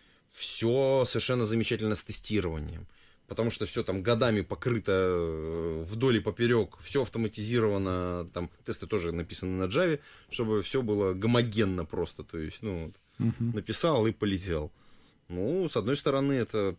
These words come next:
Speaker 1: прикольно, а с другой стороны, как бы, а чё дальше-то? Как, куда ты там дальше будешь это двигать?
Speaker 2: Ну да.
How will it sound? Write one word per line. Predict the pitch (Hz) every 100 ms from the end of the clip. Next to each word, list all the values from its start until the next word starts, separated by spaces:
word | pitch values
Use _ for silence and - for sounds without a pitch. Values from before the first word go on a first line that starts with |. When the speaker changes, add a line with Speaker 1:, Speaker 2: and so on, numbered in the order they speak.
| -
Speaker 1:
прикольно, | 107 - 277 214 104
а |
с | 85
другой | 90 101 151
стороны, | - 117 107 131
как | 110 92
бы, | 90 95 85
а |
чё | 82 110
дальше-то? | 90 85 - 82 76
Как, | - 80 92 -
куда | 107 95
ты | -
там | 85 82
дальше | 82 82 -
будешь | 90 87 87
это | 82 85
двигать? | 85 90 85 - - _ -
Speaker 2:
Ну | 104 104
да. | 107